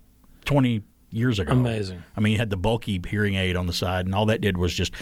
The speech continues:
Speaker 1: magnify noise for the longest time. I don't know how good they got.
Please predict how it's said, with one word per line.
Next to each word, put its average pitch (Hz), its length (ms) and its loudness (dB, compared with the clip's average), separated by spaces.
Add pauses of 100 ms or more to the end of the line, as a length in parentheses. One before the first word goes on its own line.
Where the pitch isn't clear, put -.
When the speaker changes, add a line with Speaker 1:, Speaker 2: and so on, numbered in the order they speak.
(120)
Speaker 1:
magnify 92 560 -2
noise 87 540 2
for 90 160 -6
the 87 80 -4
longest 76 340 -4
time. 80 220 -4
I - 20 -2
don't 85 120 -2
know 76 60 -2
how 82 140 0
good 78 280 -2
they 73 100 -2
got. 76 340 0